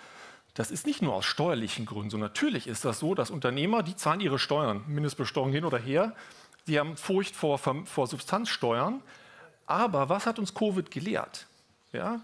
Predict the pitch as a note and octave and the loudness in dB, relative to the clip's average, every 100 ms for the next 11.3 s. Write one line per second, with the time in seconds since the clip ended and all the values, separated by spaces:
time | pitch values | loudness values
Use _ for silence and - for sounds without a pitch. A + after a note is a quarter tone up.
0 | G3+ D3 D3 E3 F3 D3 D3 C#3+ D3 B2+ | -8 -2 0 2 2 2 0 0 0 2
1 | D3 - - - - - _ _ _ _ | 0 -4 -20 -20 -20 -20 _ _ _ _
2 | - F#3 C4 A#3 F#3 D#3+ - C#3 G#3+ A#3 | -2 -2 0 0 0 0 0 0 2 2
3 | C#4 - C#3 C3+ G#2+ - A2+ - C#4 - | 0 -2 -2 0 -2 -2 -4 -4 -6 -4
4 | - A2+ D3+ G#3 A3+ - D3 E3 G#3+ G3+ | 0 0 2 -2 -2 -4 0 0 0 0
5 | G3 F#3+ G#3 F#3 F3 G3+ G#3+ G#3 - G3+ | 2 2 2 2 2 2 2 0 -2 -2
6 | G3+ - A#3 A2+ D2+ - _ - - E3 | -2 0 2 2 0 -8 _ -12 0 0
7 | G#3 B3 B3 A3+ F#3+ G3+ F#3 E3+ F3 D#3+ | 2 2 2 2 0 0 2 2 2 0
8 | D3+ E3+ F3+ E3+ D#3 - - - - B2 | 2 0 0 0 -2 0 -4 -4 -6 -2
9 | F3+ E3 A2 G#2 C3+ C#3 C3 E3 G#3 D3 | 2 2 2 0 0 0 0 2 2 2
10 | G#3 - - - _ _ - B2 - D#3 | 0 -4 -12 -20 _ _ -6 -2 0 0
11 | D#3 A#2+ - | 0 -6 -12